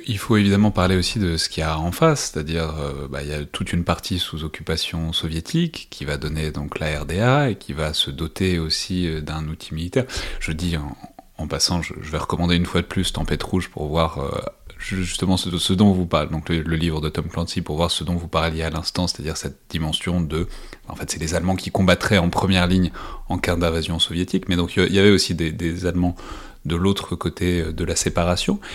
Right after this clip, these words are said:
Et donc cette armée de, de R D A, comment est-ce qu'elle se compose ? Alors on imagine aussi en complémentarité, mais,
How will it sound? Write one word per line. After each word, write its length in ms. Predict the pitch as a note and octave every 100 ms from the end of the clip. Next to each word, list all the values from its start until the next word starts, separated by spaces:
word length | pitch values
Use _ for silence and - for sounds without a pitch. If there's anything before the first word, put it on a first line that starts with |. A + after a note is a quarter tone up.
| - - -
Et 100 | G2
donc 200 | A2 B2
cette 280 | - F2
armée 420 | F2+ E2 E2 G#2 G#2+
de, 440 | F2 E2 E2 E2+
de 320 | F2 E2+ E2+
R 120 | F2 E2+
D 140 | F2+
A, 100 | A#2
comment 320 | - F#2+ G2
est-ce 160 | G2+ -
qu'elle 220 | E2+ D#2+
se 120 | -
compose ? 640 | D#2+ E2+ D#2 A2 C#3+ C#3
Alors 160 | - D2+
on 80 | D2+
imagine 320 | D2+ - E2
aussi 180 | D#2+ G2+
en 60 |
complémentarité, 840 | F2 E2 - D#2+ D2+ D2+ D2+ - B2+
mais, 280 | B2 F2